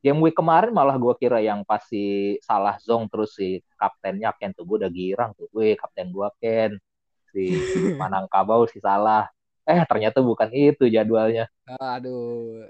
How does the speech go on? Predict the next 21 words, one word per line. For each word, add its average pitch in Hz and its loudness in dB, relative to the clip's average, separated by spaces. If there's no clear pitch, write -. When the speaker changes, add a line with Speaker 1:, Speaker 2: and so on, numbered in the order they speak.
Speaker 2:
iya 165 -12
maksudnya 170 -12
kalau 139 -8
bisa 139 -10
kita 151 -8
undang 131 -8
nih, 151 -10
eh, 117 -12
Ihsan, 156 -8
kita 120 -12
ajak 131 -8
ngobrol, 143 -6
kita 131 -10
coba 131 -6
gali 127 -4
informasi, 131 -10
Bro. 143 -8
Siapa 131 -12
tahu 151 -4
lu 165 -4
bisa 131 -10